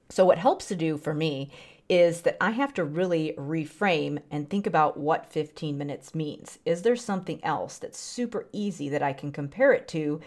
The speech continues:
to show myself that this task in front of me is really not that big of a deal, so that I'm not inflating it and making it feel like it's this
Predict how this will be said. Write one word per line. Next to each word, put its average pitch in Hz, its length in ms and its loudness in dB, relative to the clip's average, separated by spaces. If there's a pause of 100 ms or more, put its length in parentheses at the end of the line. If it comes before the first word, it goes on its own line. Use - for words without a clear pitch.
(520)
to 185 560 0 (220)
show 226 280 0
myself 160 640 0
that 135 280 -2 (160)
this - 240 -4
task 185 480 -6
in 147 100 -2
front 139 240 -4
of 165 80 -6
me 202 280 -2 (220)
is 180 180 -6
really 262 180 4
not 170 240 0
that - 220 0
big 143 140 0
of 135 100 -6
a - 20 -8
deal, - 320 -6
so - 160 -10
that 160 140 4
I'm 165 160 4
not 175 180 4
inflating 185 640 -2
it 131 260 -4
and 135 120 -6
making 143 260 -4
it - 100 -12
feel 240 260 2
like 143 260 4
it's - 180 -2
this - 280 -10